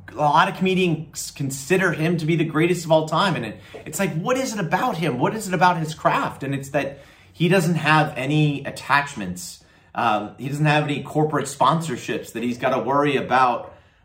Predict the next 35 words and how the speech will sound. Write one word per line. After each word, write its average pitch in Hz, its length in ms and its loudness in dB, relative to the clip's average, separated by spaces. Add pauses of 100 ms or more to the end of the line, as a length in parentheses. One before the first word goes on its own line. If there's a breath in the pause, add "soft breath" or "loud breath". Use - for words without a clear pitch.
(120 loud breath)
what 151 180 4
he 156 120 6
can 135 120 -4
say 147 320 2
and - 100 -2
how 131 140 4
he 139 80 -4
can 151 100 -2
express 135 460 -2
his 120 160 -4
comedy. 139 480 0
And 110 100 -8
there's 139 80 -6
a 143 60 -2
lot 151 160 4
of - 120 -6
freedom 170 380 2
to - 140 -12
that. 82 340 -4 (260 loud breath)
Now, 139 100 0
certainly 160 380 2
there's 147 200 2
been 147 280 2
controversy 139 640 0
around 117 280 -2
it, 139 80 -8
but 135 80 -12
there's 160 160 -6
a 156 40 -4
lot 175 160 4
of 160 160 -2
freedom 165 560 -2
to 127 140 -12
his 160 240 -2
ability 156 680 2